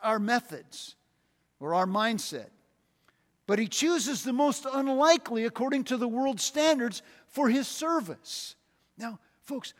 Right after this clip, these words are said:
that should be an encouragement to most of us, 'cause most of us are not Hollywood. You know, most of us are not the, the, the people with all of the humanly valued looks.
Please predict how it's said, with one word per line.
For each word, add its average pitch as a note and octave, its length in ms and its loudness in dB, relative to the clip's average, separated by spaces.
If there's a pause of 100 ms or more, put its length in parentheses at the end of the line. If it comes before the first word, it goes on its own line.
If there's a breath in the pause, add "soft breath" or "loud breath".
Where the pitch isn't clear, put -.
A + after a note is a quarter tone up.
that A#3 240 -6
should G#3+ 180 -8
be A3+ 120 0
an G#3+ 100 -2
encouragement F#3 600 -8
to C3 80 -18
most C3 280 -14
of A2 120 -20
us, - 260 -20 (1080)
'cause D3+ 180 -10
most G#3+ 300 -6
of A#3+ 100 -10
us A#3+ 160 -6
are A#3 40 -6
not A#3 180 -2
Hollywood. F#3 480 -4 (840)
You C3+ 100 -12
know, A#2+ 220 -16
most F#3+ 260 -8
of A3+ 120 -6
us A3 140 -6
are G#3 80 -6
not A3 360 -2 (240 soft breath)
the, D#3 320 -4
the, D3 140 -8
the D3 160 -14
people G#3 320 -10
with E3 180 -6
all F3 240 0
of D#3+ 100 -6
the D3 140 -6 (180 soft breath)
humanly F3+ 560 -6 (960 soft breath)
valued F3 640 0
looks. - 540 -6